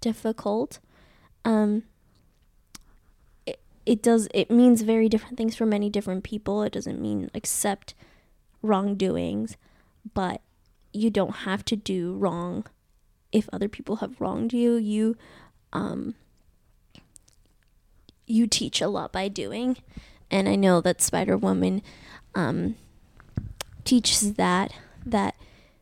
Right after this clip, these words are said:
the power of imagination and creativity, um, is very powerful. It's,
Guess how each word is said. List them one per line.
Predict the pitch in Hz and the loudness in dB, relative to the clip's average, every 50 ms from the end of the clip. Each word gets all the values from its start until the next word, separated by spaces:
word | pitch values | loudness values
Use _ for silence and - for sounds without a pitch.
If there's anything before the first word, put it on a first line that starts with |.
| _ _ _ _ _ _ - | _ _ _ _ _ _ -8
the | 226 | -6
power | - - - - - 208 214 214 214 214 208 202 | -6 -4 -6 -4 0 2 4 4 6 6 4 4
of | - 196 196 - | 2 -2 -2 -2
imagination | 208 202 185 185 190 - 208 190 185 190 208 - - 202 202 | -2 0 0 -2 -2 -2 -2 -2 -2 -2 -2 0 0 0 0
and | 190 190 185 | -2 -2 -4
creativity, | - - 202 190 185 190 202 - - 214 196 196 - - - 190 190 226 226 - _ _ _ _ _ _ _ _ _ _ _ _ _ _ _ - _ _ - | -4 -4 -4 -2 -2 -2 -2 -2 -2 -2 0 0 -2 -2 -2 -2 -2 -4 -6 -8 _ _ _ _ _ _ _ _ _ _ _ _ _ _ _ -20 _ _ -6
um, | 202 196 185 196 196 190 - | -4 -2 -2 -2 -2 -2 -4
is | 180 214 214 | -4 0 4
very | 202 208 196 - 214 | 4 4 4 4 0
powerful. | - - - - 165 185 - 202 202 - - 196 226 262 277 - _ _ _ _ _ _ _ _ _ - - _ _ _ - | -4 -4 -2 -2 -2 -2 -2 -4 -6 -4 -2 0 0 0 0 -4 _ _ _ _ _ _ _ _ _ -20 -20 _ _ _ -4
It's, | 202 196 - - - - - - | -4 -4 -4 -6 -8 -8 -10 -10